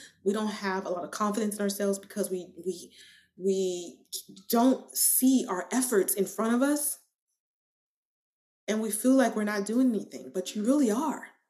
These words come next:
You are doing stuff. You're doing amazing things. But we're, we just do it so much, or we don't even remember. And then you're like, "Well, I don't feel very confident." Some of us don't feel confident because we're not taking action.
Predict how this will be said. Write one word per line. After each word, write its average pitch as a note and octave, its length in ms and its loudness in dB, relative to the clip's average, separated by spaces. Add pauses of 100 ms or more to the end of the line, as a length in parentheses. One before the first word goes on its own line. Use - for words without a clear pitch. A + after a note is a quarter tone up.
(540)
You A#3+ 200 4
are G4 240 4
doing C3 300 0
stuff. - 540 -6 (420)
You're E4 140 4
doing F#4 240 8
amazing F#4 560 8
things. - 500 -8 (500)
But G#3+ 320 2
we're, A3+ 280 0 (160)
we A3 120 2
just - 240 -6
do D4 180 2
it - 140 -2
so - 260 -2
much, B3+ 680 0 (680)
or G#3+ 140 2
we A3+ 100 -2
don't C4 220 2
even A#3+ 200 0
remember. G3 720 -2
And F3+ 160 -6
then G3 360 4
you're G3 120 2
like, F#3 200 -2
"Well, - 100 -10
I F#3 60 -8
don't A3 160 -10
feel G3+ 180 2
very F#3 180 4
confident." F#3 600 -10 (880)
Some C#4+ 220 4
of D4+ 160 4
us B3+ 160 6
don't A3+ 180 2
feel G#3 140 0
confident G3+ 480 -2
because G#3+ 340 -2
we're G#3 100 0
not F#4 280 -4
taking - 360 -6
action. - 520 -16